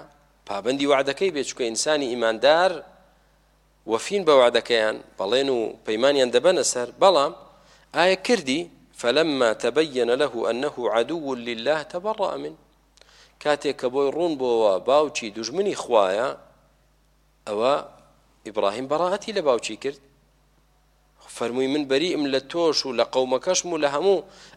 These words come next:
ئەوانش کە دەیان پەرستن جگە لە خوای گەورە.» بەڕائەتی لێ کردکەوە، تا نەیکرد. بۆی تۆ بۆت نییە بڵێ، «وەڵا ئیبراهیم، ئەی بۆ ئیبراهیم وتی من داوای لێخۆشبوون بۆ باوکم دەکەم؟»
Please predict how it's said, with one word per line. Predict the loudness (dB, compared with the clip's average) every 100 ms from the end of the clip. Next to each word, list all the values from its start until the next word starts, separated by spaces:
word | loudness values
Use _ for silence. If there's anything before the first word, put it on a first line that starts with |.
| 2
ئەوانش | 4 4 2 -2
کە | 2
دەیان | 2 2 0
پەرستن | -4 -4 -6
جگە | 0 4 2
لە | 2
خوای | 0 0
گەورە.» | -2 0 -2 -4 -2
بەڕائەتی | 0 0 -2 -4
لێ | -6
کردکەوە، | -6 -8 -4
تا | 0
نەیکرد. | 0 0 -4 -4 -8 _ _ _ -20 -20 -4
بۆی | -4 0
تۆ | -2 0
بۆت | 2
نییە | 2
بڵێ، | 4 6
«وەڵا | 6 4
ئیبراهیم، | 4 2 2 -2
ئەی | -2
بۆ | -2 -2
ئیبراهیم | 2 2 2 -6 -10 -20 -12 -8
وتی | -4 -2
من | 0
داوای | 4 6 6
لێخۆشبوون | 2 -2 -4 -4 -2
بۆ | 2 2
باوکم | 2 0 -8
دەکەم؟» | -6 -8